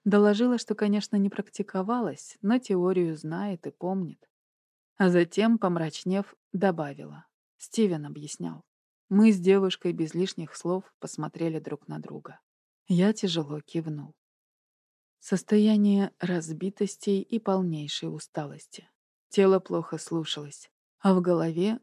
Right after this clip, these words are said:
не унимался рой бестолковых мыслей. Благо, достаточно быстро нашлись машины, которые мы могли завести и отогнать к резиденции.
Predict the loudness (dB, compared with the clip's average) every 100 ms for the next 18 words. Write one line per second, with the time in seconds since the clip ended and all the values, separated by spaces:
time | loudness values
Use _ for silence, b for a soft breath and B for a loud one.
0 | 0 4 6 6 4 2 0 -2 0 2
1 | 2 0 -2 -4 -4 -8 -6 -6 -6 -8
2 | -8 -6 -8 -12 -20 -20 _ _ _ _
3 | -2 2 2 2 2 2 0 -2 -2 -6
4 | -4 -2 -4 -6 -6 -4 -4 -4 -6 -6
5 | -8 -4 -2 -2 -4 -10 -8 -4 -2 -4
6 | -4 -4 -4 -4 -6 -10 -12 -12 -12 -14
7 | -6 -4 -4 -2 -2 -2 -4 -6 -10 -12
8 | -6 -4 -4 -6 -6 -8 -14 -18